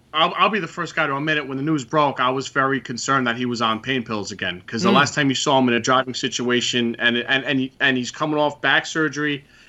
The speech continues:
Speaker 1: and he's on Sunday golf with Nance going, "I don't, still don't feel great. I'm a little tight. I don't know if I'm gonna get to the Masters."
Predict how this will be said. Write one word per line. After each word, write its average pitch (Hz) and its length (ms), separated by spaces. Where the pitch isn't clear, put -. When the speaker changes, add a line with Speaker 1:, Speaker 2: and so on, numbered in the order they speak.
Speaker 1:
and 143 120
he's 131 160
on 131 140
Sunday 143 460
golf 143 440
with 143 160
Nance 143 400
going, 139 420
"I 117 120
don't, 143 180
still 185 180
don't 175 120
feel 190 200
great. 156 340
I'm 135 120
a - 20
little 165 200
tight. 175 500
I 135 60
don't 160 100
know 175 80
if 170 100
I'm 175 100
gonna 170 120
get 170 180
to 175 60
the 165 100
Masters." 170 580